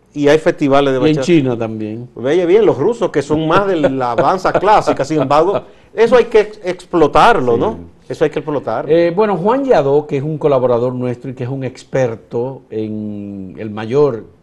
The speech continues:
Speaker 2: en mi criterio, de los expertos turísticos de República Dominicana, él publica los lunes en Acento, a veces, eh, hay otros días que también publica. Él tiene la propuesta de que la bachata tiene que ser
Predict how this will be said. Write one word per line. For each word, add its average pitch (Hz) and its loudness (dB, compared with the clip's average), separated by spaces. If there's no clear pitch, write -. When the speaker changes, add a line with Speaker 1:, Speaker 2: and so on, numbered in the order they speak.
Speaker 2:
en 104 -10
mi 104 -10
criterio, 95 -8
de 117 -2
los 107 -8
expertos 120 -8
turísticos 120 -8
de 104 -8
República 107 -12
Dominicana, 110 -12
él 113 -8
publica 113 -8
los 107 -6
lunes 123 -6
en 98 -14
Acento, 120 -14
a 110 -10
veces, 110 -10
eh, 98 -14
hay 104 -6
otros 101 -10
días 117 -10
que 92 -20
también 92 -14
publica. 127 -14
Él 175 -8
tiene 208 0
la 165 -2
propuesta 120 -4
de 117 -4
que 113 -8
la 110 -6
bachata 131 -6
tiene 120 -8
que 110 -12
ser 104 -12